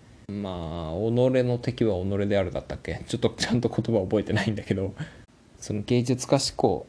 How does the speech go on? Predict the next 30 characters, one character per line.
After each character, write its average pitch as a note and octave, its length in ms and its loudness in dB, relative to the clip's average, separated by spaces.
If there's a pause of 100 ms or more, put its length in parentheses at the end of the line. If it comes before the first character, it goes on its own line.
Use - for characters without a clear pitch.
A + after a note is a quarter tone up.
芸 A#2+ 200 4
術 B2 180 -4
家 A#2+ 80 4
マ C3 160 4
イ B2+ 60 2
ン A2+ 100 0
ド F2 120 -4
の D2+ 100 -2
人 B2 220 4
ら F#2+ 180 2
に F2+ 160 -4
と - 160 0
っ - 40 2
て - 320 -2
は、 A2+ 300 2 (460)
敵 C#3 180 2
な F3+ 120 4
ん C3 60 -2
て B2 100 -10
外 D3+ 280 2
に F#2+ 80 0
は C2+ 120 -4
い G2 100 -2
な B2+ 160 2
い A#2 80 -2
ん D#2 80 -6
で B1 80 -8
す - 80 -10
よ - 80 -6
ね。 F2+ 160 -8